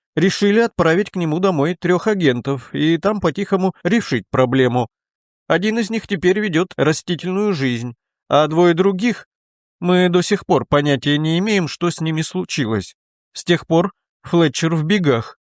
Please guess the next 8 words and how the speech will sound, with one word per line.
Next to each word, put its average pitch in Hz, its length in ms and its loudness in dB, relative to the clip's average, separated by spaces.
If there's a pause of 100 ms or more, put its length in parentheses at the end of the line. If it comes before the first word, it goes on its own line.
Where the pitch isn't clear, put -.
(880)
"Как 135 260 0
вы 123 240 0
нашли 143 380 0
его?" 95 440 -2 (1000)
"Информатор, 214 600 2
упоминаемый 147 680 0
в 143 80 2
отчете, 135 520 0